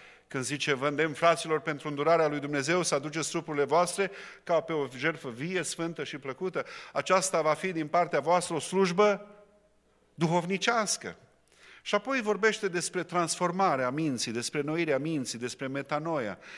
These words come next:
Și zice: „Să vă transformați, să vă schimbați prin această noire a minții.” De ce aveți nevoie de metanoia? De ce aveți nevoie de noirea minții? De ce? Ca să deosebiți bine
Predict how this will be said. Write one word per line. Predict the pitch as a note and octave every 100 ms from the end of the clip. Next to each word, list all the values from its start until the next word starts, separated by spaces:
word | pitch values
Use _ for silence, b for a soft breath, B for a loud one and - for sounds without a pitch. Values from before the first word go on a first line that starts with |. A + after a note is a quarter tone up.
| B
Și | - D#3
zice: | D#3+ D3+ F3 - B B
„Să | - G#3
vă | E3 F#3+ F3+ - - -
transformați, | F#3+ F#3+ F3+ - G#3 F#3+ E3 -
să | -
vă | D#3+ F3
schimbați | - F#3 F3 E3 A#2+ - - B
prin | - D#3+
această | D#3 F#3 F3 - E3+
noire | D3+ D3 E3 E3 D#3
a |
minții.” | D#3 C3 G2+ -
De | B2
ce | D3 B3
aveți | A3+ G3+ F#3+
nevoie | D#3+ F3 E3
de | D3
metanoia? | D3 C#3+ C#3 C3 A#2+ G2 F#2+ B B
De |
ce | F#3+ A3+
aveți | A3 F3+
nevoie | F3 F#3 F3
de | E3
noirea | D#3 D3+ C#3+ B2+
minții? | A2+ G#2 C#3+
De | D#3
ce? | D3 G2+ - B B B B
Ca | - E3+
să | F#3+
deosebiți | E3 E3+ - E3+ G#3 -
bine | F3 G3+ D#3 B2+